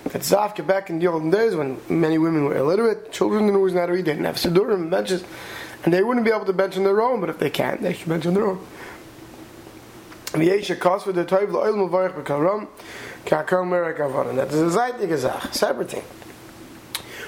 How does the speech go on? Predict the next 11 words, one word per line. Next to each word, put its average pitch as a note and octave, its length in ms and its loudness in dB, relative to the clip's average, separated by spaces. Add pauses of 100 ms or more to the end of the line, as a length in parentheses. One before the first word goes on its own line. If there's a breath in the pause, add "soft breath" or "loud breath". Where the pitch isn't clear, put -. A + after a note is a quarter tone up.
(180 loud breath)
Person F#3 260 2
should E3+ 120 0
always F#3+ 140 2
try F#3 140 2
to D#3 220 -6
say D#3+ 180 2
the D3 100 2
words D#3 220 4
out B2+ 140 0
loud F#3+ 360 0
because D#3 280 -4